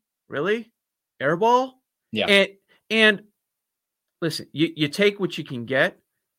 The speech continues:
Speaker 1: in those opportunities. You get an open shot, you take it. They had three of them, but two of them go to Wagner, who had what, probably the worst night in his career. Come on, you gotta do better than that, Wolverines.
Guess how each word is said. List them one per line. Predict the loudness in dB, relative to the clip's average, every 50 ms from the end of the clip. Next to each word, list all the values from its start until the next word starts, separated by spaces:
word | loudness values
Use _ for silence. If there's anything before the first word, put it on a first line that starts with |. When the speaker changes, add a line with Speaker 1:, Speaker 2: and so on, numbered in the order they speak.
| _ -6
Speaker 1:
in | -2 0
those | 0 -2 0 2
opportunities. | 2 2 2 0 -6 -8 -6 -6 -4 -4 -4 -6 -8 -10
You | -6
get | -2 -2 -2
an | 0 0 -2
open | -4 -4 -6 -10 -10
shot, | -2 2 2 2 2 2 -2 _
you | -16 -16
take | -10 -4 -2 -2 -2 -2 -6
it. | -10 -10 _
They | -6 -6
had | -6 -8 -10
three | -14 -14 -12 -8 -6 -2 -2 -2
of | -2 -2 -4
them, | -6 -6 -6 -6 -8 -10 -14 _ _ _ _ _ -20 -20 -20 _ _ _ 0
but | 0 2 2 2 -2
two | -10 -12 -8 -6 0 2 2
of | 2 2 2
them | 0 -2 0 -2 -4 -8 -14 _ _
go | -4 -2 0
to | 0 0
Wagner, | -2 -4 0 2 4 6 4 4 2 0 -4 -4 -4 -8 -14 _ _ _
who | -2 2 4
had | 6 8 8 8 6 6
what, | 2 0 -2 -4 -4 -6 _
probably | -2 2 2 4 4 4 2 0 0 -2 0 0
the | 0 0
worst | 0 4 4 4 4 4 0 -6 -8
night | -6 -4 -4 -4 -6 -8
in | -8 -6 -6
his | -4 -4 -6 -6 -8 -10
career. | -10 -8 -6 -2 2 4 6 6 6 6 4 -2 _ -20 -20 -20 _ _ _ _
Come | -12 -8 -2 0
on, | 0 2 0 0 -2 -6
you | -6 0
gotta | 2 2 2 2
do | 0 -2 -4
better | -2 -2 -2 -2 -2
than | -6 -6 -4
that, | -2 -2 -2 -4
Wolverines. | -6 -12 -14 -16 -18 -20 -18 -20 -20 -20 -20 -20